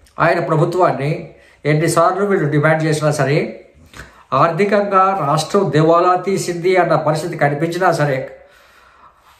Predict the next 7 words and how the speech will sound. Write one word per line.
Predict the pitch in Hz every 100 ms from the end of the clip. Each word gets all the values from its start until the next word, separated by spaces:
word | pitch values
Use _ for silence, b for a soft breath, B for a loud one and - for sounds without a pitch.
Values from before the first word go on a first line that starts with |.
| _
ఎమర్జెన్సీ | 139 170 160 175 156 180 175 170 - - _ _ _ _ -
అంటే | 151 156
రాష్ట్రపతి | 143 156 - 175 170
పాలన | 160 147 147 139 127 - - _ 135
రాని | 131 156 151
పరిస్థితిలో | 147 147 147 143 131 - - - _ _ _ -
ఇప్పుడు | 151 165 151 -